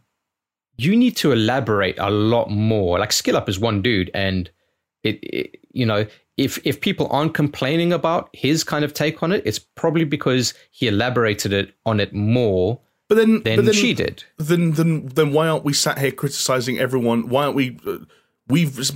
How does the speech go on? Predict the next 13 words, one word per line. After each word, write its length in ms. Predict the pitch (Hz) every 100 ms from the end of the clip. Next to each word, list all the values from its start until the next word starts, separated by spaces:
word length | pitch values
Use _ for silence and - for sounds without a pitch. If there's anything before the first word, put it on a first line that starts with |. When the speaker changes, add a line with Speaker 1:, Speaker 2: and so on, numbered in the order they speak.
| -
Speaker 2:
mentioned, 440 | 143 151 - -
we've 160 | 139 151
mentioned 400 | 135 156 - 120
her 200 | 107 104
by 340 | 101 110 117 117
name. 400 | 120 117 80 76
The 100 | 107
Quartering 400 | 135 131 113 104
Speaker 1:
Yeah. 60 |
Speaker 2:
mentioned 340 | 87 110 117 104
her 140 | 104
by 240 | 107 101 101
name. 360 | 110 104 85